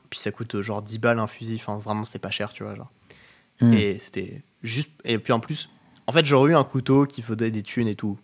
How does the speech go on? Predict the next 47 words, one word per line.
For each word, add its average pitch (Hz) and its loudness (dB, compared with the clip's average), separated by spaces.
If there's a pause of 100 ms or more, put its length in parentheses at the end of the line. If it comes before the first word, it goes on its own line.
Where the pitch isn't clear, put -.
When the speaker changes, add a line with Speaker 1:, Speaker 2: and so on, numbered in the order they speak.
(300)
Speaker 1:
ok, 98 -6 (120)
tu - -20
vois. - -16 (280)
Genre 101 0
un 101 0
truc 117 -4
japonais, 107 -2
un 101 0
peu 104 -12
stylé, 104 -2
machin. 95 -8 (680)
Soit. - 4
Speaker 2:
Hmm. 104 4 (420)
Speaker 1:
Mais 110 4
c'est 113 0
vraiment 117 4
un 110 2
couteau 123 4
un 110 4
peu 113 0
basique 117 2
et 104 -4
je, - -12 (800)
c'est - -18
pas 107 2
vraiment 104 0
la 104 2
peine 120 2
de 107 -2
payer 110 0
un 110 2
aiguiseur 104 0
qui - -6
va 101 0
coûter - -4
le 101 -4 (160)
plus - -6
que - -2
le 104 0
prix - -4
du 104 -10
couteau, 117 6
<laughs> - -
quoi. 135 4 (1160)
Speaker 2:
Hmm. 117 8 (600)
Speaker 1:
Donc 113 -4
bon. 98 -2